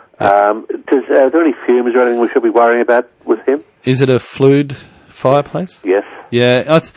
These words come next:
Speaker 1: if it's flued, it should be okay. I think any time that you have, um, you know, birds are going to be more susceptible to fumes. Certainly,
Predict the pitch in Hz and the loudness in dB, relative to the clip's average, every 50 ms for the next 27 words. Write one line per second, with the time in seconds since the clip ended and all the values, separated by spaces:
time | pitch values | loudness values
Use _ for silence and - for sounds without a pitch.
0 | - - - - - 139 - 156 139 - - - - 151 156 156 151 147 - - | -20 -20 -8 -6 -4 -4 -2 -4 -6 -8 -8 -2 0 2 4 4 2 0 -2 -4
1 | - - 131 131 127 117 117 - - - 139 131 127 127 120 - 143 135 123 139 | -6 -4 -2 0 0 0 0 -2 -4 -2 0 0 2 0 0 -4 -6 -6 -6 -4
2 | 131 127 120 - - 120 113 107 107 107 - 110 107 98 101 120 120 120 113 120 | -4 -4 -4 -2 -2 -2 0 -2 -4 -6 -6 -8 -8 -6 -4 -4 -4 -4 -6 -10
3 | - _ - - - - - _ _ - - 104 101 101 104 104 104 107 104 101 | -18 _ -20 -20 -20 -20 -20 _ _ -10 -8 -6 -4 -4 -4 -4 -4 -6 -8 -10
4 | - - - 110 104 107 104 104 101 101 - 123 123 120 117 - 110 98 107 107 | -12 -12 -10 -8 -6 -4 -4 -4 -4 -2 0 2 2 2 2 -2 -6 -6 -6 -6
5 | 104 101 98 98 92 101 98 101 107 113 117 110 - 104 - - - 95 - - | -6 -6 -8 -8 -8 -8 -6 -4 -2 -2 -2 -2 -4 -8 -10 -8 -10 -10 -10 -10
6 | 101 101 110 104 98 - - 98 - - - 117 113 110 110 110 104 - - 131 | -8 -6 -6 -6 -6 -8 -12 -12 -12 -12 -10 -8 -6 -6 -6 -8 -10 -4 -2 -2
7 | 123 - - 95 101 98 98 95 | -2 -2 -4 -8 -10 -10 -12 -12